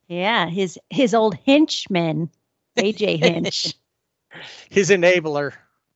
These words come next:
Speaker 1: That's it.
Speaker 2: Anyway, so who knows? And his name's coming up, and I heard that he also was eliminated from the Yankees. Yankees are gonna go a different direction at shortstop, and it's not him.
Speaker 1: Well,
Speaker 2: Uh,
Speaker 1: you,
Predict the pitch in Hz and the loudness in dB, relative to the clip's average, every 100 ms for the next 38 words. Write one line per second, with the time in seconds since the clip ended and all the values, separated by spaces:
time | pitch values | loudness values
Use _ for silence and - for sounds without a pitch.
0 | _ _ 202 196 - 220 202 - 196 147 | _ _ -4 -4 2 2 2 -2 -14 -16
1 | _ _ _ _ _ _ 202 208 180 170 | _ _ _ _ _ _ 0 2 2 0
2 | - 220 202 190 160 _ _ 165 226 233 | 0 4 4 2 -4 _ _ -10 -8 -2
3 | 214 170 160 160 208 240 262 226 - 226 | 0 0 -4 -8 -8 -6 -6 -6 -4 -2
4 | 196 175 - 156 170 165 196 214 190 175 | 0 -2 -2 -6 -4 -2 -4 -4 -6 -6
5 | 202 175 185 196 208 190 185 - _ - | -4 -2 -2 -2 0 0 -2 -10 _ -8
6 | 156 160 143 160 208 196 165 151 147 147 | -4 -2 0 0 0 0 0 -2 -2 -4
7 | 139 _ 147 143 139 135 165 175 - 113 | -6 _ -6 -6 -6 -2 -2 -2 -6 -6
8 | 151 170 196 156 160 165 151 156 156 143 | -4 -4 -6 -8 -4 -2 0 0 0 0
9 | 160 160 156 156 151 156 131 - 180 156 | -4 -4 -2 -2 -2 -8 -10 -6 -6 -6
10 | - 135 127 - 127 120 127 139 156 147 | -4 -4 -4 -6 -10 -10 -6 -2 -2 -2
11 | 143 180 135 123 135 _ _ _ _ _ | -4 -2 -2 -6 -14 _ _ _ _ _
12 | 269 302 302 302 - 302 | 2 4 4 2 0 -6